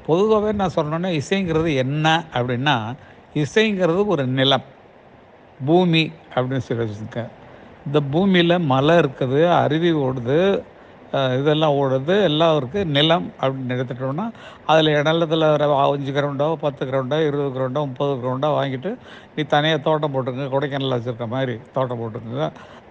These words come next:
வீட்டுல கட்டுக்கிற மாதிரி வீடு கட்டிக்கங்க. அந்த மாதிரி தான்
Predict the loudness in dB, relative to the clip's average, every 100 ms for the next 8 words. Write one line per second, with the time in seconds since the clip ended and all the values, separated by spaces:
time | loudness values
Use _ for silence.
0 | -4 0 2 4 2 0 -2 -2 -2 -2
1 | 0 2 2 0 0 -2 -4 -6 -4 -2
2 | -2 -2 -2 0 0 0 0